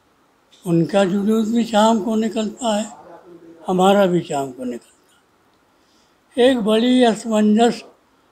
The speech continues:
उलझन वाली हालत थी। प्रशासन भी परेशान था,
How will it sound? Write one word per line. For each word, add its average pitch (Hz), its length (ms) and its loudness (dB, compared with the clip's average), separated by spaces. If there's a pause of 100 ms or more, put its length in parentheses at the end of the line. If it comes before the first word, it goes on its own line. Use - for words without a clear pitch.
(140)
उलझन 247 640 2
वाली 196 400 2
हालत 143 440 -4
थी। 120 200 -14 (1600)
प्रशासन 185 680 0
भी 240 120 0
परेशान 233 680 2
था, 233 180 -4